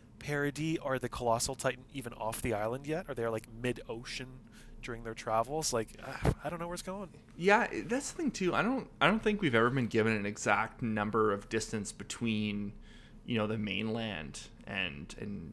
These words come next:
Speaker 2: Paradis Island. So
Speaker 1: Mm-hmm.
Speaker 2: it's the, 'cause they move at a pretty slow pace, right? Like, it's,
Speaker 1: Yes.
Speaker 2: it's only been a, a, maybe a day or two before they're completely out of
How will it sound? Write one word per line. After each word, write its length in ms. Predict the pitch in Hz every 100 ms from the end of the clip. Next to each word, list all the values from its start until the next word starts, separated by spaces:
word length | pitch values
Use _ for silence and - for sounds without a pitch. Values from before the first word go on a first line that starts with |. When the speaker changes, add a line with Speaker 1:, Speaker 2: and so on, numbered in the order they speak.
| -
Speaker 2:
Paradis 360 | - 101 98 90
Island. 380 | 90 101 101 76
So 160 | 95
Speaker 1:
Mm-hmm. 80 | 87
Speaker 2:
it's 240 | - - - - - - - 117 113
the, 460 | 113 113 110 98 -
'cause 140 | 135
they 100 | 147
move 240 | 147 214 240
at 100 | 131
a 40 |
pretty 240 | - 120
slow 320 | 110 - 107 95
pace, 480 | - 80 - -
right? 240 | 85 82 82
Like, 120 | 120
it's, 80 | 113
Speaker 1:
Yes. 180 | 120 -
Speaker 2:
it's 120 | 127
only 140 | 143
been 140 | 139 127
a, 100 | 113 -
a, 100 | 107 - - - -
maybe 280 | 120 110 104
a 40 |
day 280 | - - 92
or 120 | 107
two 440 | 110 123 113 117 117 147 -
before 300 | 120 120 110
they're 140 | 104
completely 600 | - 107 117 101 107 98
out 200 | 95 98
of 320 | 98 95 -